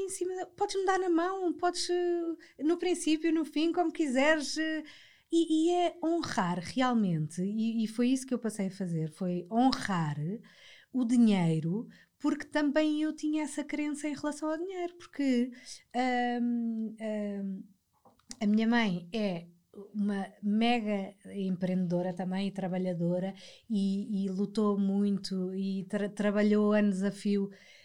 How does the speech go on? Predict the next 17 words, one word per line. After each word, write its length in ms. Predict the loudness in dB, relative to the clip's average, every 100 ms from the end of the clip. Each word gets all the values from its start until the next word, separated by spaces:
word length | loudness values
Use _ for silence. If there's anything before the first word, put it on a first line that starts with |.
| _
ahm, 420 | -6 -4 -4 -6 -6
e 100 | -6
pa, 360 | 0 0 2 0
pa 160 | -4
conquistar 680 | -2 -2 0 -2 0 0 2
uma 180 | 0 -2
determinada 600 | -2 0 0 0 0 -2
vida 360 | -2 -2 -4 -6 -6
que, 220 | -4 -4 -6
que 80 | -14
tem. 520 | -2 0 0 -2 -4 -8 -20 -20 -20 -8
Ahm, 420 | -2 0 0 -2 -6 0
e 160 | 2 4
o 40 |
meu 200 | 4 2
pai, 520 | 2 4 4 2 -2 -2
eh, 260 | 0 0